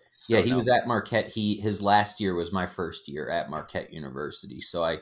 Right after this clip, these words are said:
Speaker 1: Nice.
Speaker 2: I've always liked Jae Crowder. He and Mikal Bridges play a similar role of, like, being great defenders and, uh, hustle guys.
Speaker 1: Yeah, that's awesome. Hey, that kinda brings up something that I kinda wanna ask you.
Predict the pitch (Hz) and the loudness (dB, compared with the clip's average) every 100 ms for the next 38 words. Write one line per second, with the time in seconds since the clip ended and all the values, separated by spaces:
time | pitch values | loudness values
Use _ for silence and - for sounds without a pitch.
0 | - 131 - 110 127 127 101 110 92 - | -6 -8 -4 6 6 8 4 4 2 0
1 | 95 82 85 80 78 73 71 - 143 165 | -2 0 0 0 0 -4 -6 -4 0 0
2 | 131 - 120 95 98 92 92 87 101 90 | 0 0 0 2 2 2 0 -2 0 2
3 | 80 - 104 92 80 78 82 82 78 73 | 2 4 4 2 0 0 0 0 0 -4
4 | 73 80 92 87 85 87 82 87 - 87 | -6 -6 -8 -6 -4 -4 -4 -8 -6 -6
5 | 82 80 76 80 - 78 73 69 _ _ | -4 -6 -6 -4 -4 -4 -8 -14 _ _
6 | - 78 67 - 87 - 67 69 60 62 | -12 -8 -4 0 2 0 -2 -6 -6 0
7 | - - - _ _ _ _ - 90 82 | 2 0 -4 _ _ _ _ -8 -6 -6
8 | 82 - _ - 95 87 87 - 120 165 | -8 -14 _ -10 -8 -2 -2 -2 0 0
9 | 151 151 302 330 170 135 117 101 101 101 | 0 0 2 4 4 4 0 2 2 2
10 | 117 101 98 87 - 95 - 87 78 | 0 0 -2 -4 -4 -4 -4 -10 -14